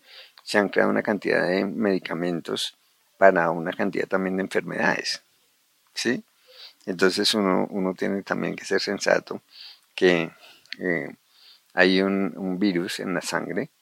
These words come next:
y que, mm, ese virus que hay en la sangre tiene que hermanar principalmente a todos los que los tienen.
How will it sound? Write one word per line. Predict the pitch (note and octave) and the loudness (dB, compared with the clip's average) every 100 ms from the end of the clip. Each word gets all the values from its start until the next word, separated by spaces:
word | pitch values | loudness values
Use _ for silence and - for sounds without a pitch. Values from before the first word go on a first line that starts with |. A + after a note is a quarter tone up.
| _ _ _ - | _ _ _ -6
y | G2 F2+ | -4 -2
que, | F2+ E2 E2 | -2 -2 -4
mm, | E2 D#2+ D#2+ | -8 -10 -12
ese | - F#2+ - | -4 -2 0
virus | G2 G2 G2+ | 2 2 0
que | - | 0
hay | G2+ | 0
en | |
la | G2+ | 0
sangre | - F#2+ F2 F2 F2+ _ _ _ _ _ _ _ - | -2 -2 0 -2 -2 _ _ _ _ _ _ _ -2
tiene | G#2 G#2 A2 | 0 0 -2
que | - | 4
hermanar | G#2+ G2 F#2+ F#2 G2 A#2 B2+ B2+ - - _ _ | 4 4 0 0 6 8 8 6 0 -18 _ _
principalmente | - G#2+ F#2+ F2 F#2+ G2+ G#2 G2 G2+ - _ _ - | -4 -2 -2 2 2 2 -2 0 -2 -4 _ _ -4
a | F#2 | -2
todos | - - | 4 4
los | G2+ - | 4 -2
que | F#2 | -6
los | E2 - | -6 -4
tienen. | C#3 F2 - | -4 -4 -8